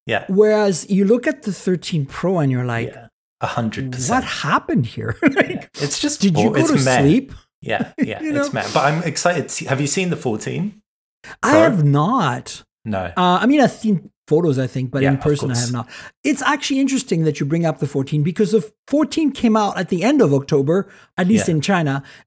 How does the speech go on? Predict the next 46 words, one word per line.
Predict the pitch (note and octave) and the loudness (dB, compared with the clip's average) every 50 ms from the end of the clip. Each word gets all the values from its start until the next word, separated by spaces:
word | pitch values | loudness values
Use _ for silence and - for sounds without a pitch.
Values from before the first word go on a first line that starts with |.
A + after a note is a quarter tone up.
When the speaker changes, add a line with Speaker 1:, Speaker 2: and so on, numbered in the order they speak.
| - - | -4 0
Speaker 2:
and, | G#3 G#3 G#3 G#3 G3+ - - - | 2 2 2 0 -2 -4 -6 -4
and, | G3+ G3+ G3 G3 G3 F#3+ A3+ | -2 0 0 2 2 2 2
you | A3+ | 2
know, | F#3+ F3 E3+ | 4 4 2
to | D#3 - - F3 | 0 0 0 2
match | E3+ E3+ E3 E3 E3 - - - | 2 4 4 2 2 0 -4 -4
the | F3+ D3+ | -4 -4
Snapdragon | - - E3 D#3 D3+ - E3 D3+ C#3+ C#3 C#3 C3+ | -4 0 0 0 0 2 2 2 2 2 0 0
Summit | - - D3 C#3 C#3+ D3 C#3+ C#3+ | 0 0 0 2 2 0 0 0
and | C#3 C3+ C3+ | 0 0 2
the | C3+ | 2
launch | C3 C3 C#3+ C#3 C#3 C#3 C3+ D3 | 2 2 2 2 2 0 0 -2
of | C3+ | -2
the | B2+ B2 B2 B2 A#2+ - - - | -2 -2 -4 -4 -6 -6 -4 -2
eight | D#3+ D3 C#3 - | -2 -2 -2 -2
Gen | - C3+ B2 A#2+ B2+ | -2 -2 0 -2 -2
three. | - - - C#4+ E4+ D#4+ G#3+ D3 D3 C#3+ - - - - - - - _ _ _ _ _ _ _ _ _ - | -4 -2 -2 0 2 4 4 2 2 0 -6 -14 -20 -20 -20 -20 -20 _ _ _ _ _ _ _ _ _ 0
But | G2 G2+ G2 - - _ _ _ _ _ _ _ _ - | 2 2 2 0 -4 _ _ _ _ _ _ _ _ -10
how | - - A2 F#3+ A#3 C4 D4 D#4+ | -6 -4 -2 0 0 2 2 2
did | C4+ D4+ D4+ A#3 | 2 2 2 4
they | C#4 C4+ C4 | 4 4 4
release | A#3 A#3+ B3+ A#3+ A#3+ B3+ B3+ C4 C4+ - - | 4 4 4 4 4 4 2 2 2 0 0
them | A#3+ A3+ A3 | 0 0 2
so | - - A#3+ A3+ | 2 2 0 0
close | A3+ - B3 C4 A#3+ - - | 0 0 -2 -2 -2 -2 -2
to | - A3 | -2 -2
each | G3 E3+ - | -2 -2 -2
other? | F#3+ F3 E3+ E3+ | -2 0 0 2
Like, | F3+ G3+ G3 F#3+ G3 - | 2 2 2 0 0 -2
that | C4 C#4 - | -2 0 2
doesn't | - C#4+ - - A3+ | 2 2 2 2 2
Speaker 1:
Yeah. | G#3+ | 4
Speaker 2:
make | G#3 G3+ G3+ B3 | 2 2 2 2
any | A#3+ G#3+ G3 E3+ | 2 2 2 2
sense | - - C#4+ D4 C#4 C#4 - | 0 -2 -2 -2 -2 -2 -2
to | - - | -2 0
me. | F3+ E3+ F3 F3+ | 2 2 0 0
In | - - B3+ C4 | 0 0 2 2
Speaker 1:
Yeah. | C4+ | 2
Speaker 2:
the | C4 C4 | 2 0
past, | - C#4 D4+ C#4+ - - | 0 0 0 0 0 0
it | A3 | 0
was | G3 F#3+ F3+ | 2 0 0
six | - - G#3+ G3 - - | -2 -4 -6 -8 -6 -4
months | D#3+ C3+ C3 C3+ - | -4 -2 -2 -2 -4
apart. | A3+ G3+ - - D#4+ E4+ F4 D4 E3+ C3 - | -4 -6 -4 -4 -4 -2 -2 -2 -4 -4 -8